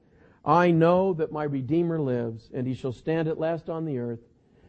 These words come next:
And after my skin is destroyed, this I know, that in my flesh I shall see God." You understand what he's saying? When my skin is destroyed,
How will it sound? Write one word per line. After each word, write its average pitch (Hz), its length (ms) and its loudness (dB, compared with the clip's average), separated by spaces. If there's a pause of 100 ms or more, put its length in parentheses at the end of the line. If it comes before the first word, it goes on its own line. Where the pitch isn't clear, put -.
And 131 100 0
after 151 280 0
my 147 220 0
skin 196 340 0
is 202 120 -2
destroyed, 165 640 -2
this 165 240 -6
I 165 160 -2
know, 131 280 -2
that 135 160 0
in 151 120 -2
my 147 220 -4
flesh 131 500 -4 (340)
I 135 200 0
shall 131 200 -4
see 139 220 -6
God." 117 420 -8 (600)
You 156 80 2
understand 262 240 -4
what 247 80 0
he's 151 120 -6
saying? 196 300 -4 (240)
When 202 180 0
my 208 160 2
skin 240 320 2
is 190 160 2
destroyed, 156 680 0